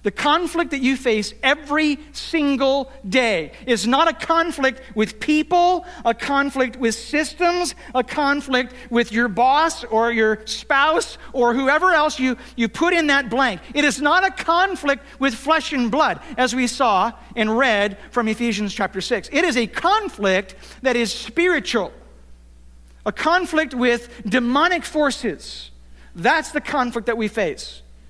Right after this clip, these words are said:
And we live today in a kingdom. And you can pick between one of two. There are only two options.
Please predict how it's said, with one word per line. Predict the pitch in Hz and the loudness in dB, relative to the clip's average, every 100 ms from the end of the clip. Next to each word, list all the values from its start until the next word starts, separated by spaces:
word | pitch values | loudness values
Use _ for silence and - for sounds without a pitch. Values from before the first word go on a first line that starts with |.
| - - - - - - - - - - - | -20 -20 -20 -20 -20 -20 -20 -20 -20 -20 -6
And | 202 202 | -2 2
we | 320 | 4
live | 349 294 233 262 | 4 4 4 0
today | - 247 247 208 190 262 254 - - - - | -2 0 2 2 2 0 -4 -16 -20 -20 -2
in | 254 | 0
a | 247 226 | 0 -2
kingdom. | - 285 214 175 131 - - - - - - - - - - - | 0 0 0 -2 -6 -16 -20 -20 -20 -20 -20 -20 -20 -20 -20 -4
And | 185 | -2
you | 226 | 0
can | 294 254 | -2 -2
pick | 269 226 - - - - | 0 -2 -4 -20 -20 -14
between | 214 - 226 208 | -10 -4 -2 -2
one | 196 208 | 0 0
of | 175 | -2
two. | - 175 - - | -4 -4 -4 -2
There | 208 | 0
are | 220 | 2
only | 220 202 | 0 -2
two | - 185 | -2 -2
options. | 165 - 127 - - | -2 -6 -14 -16 -18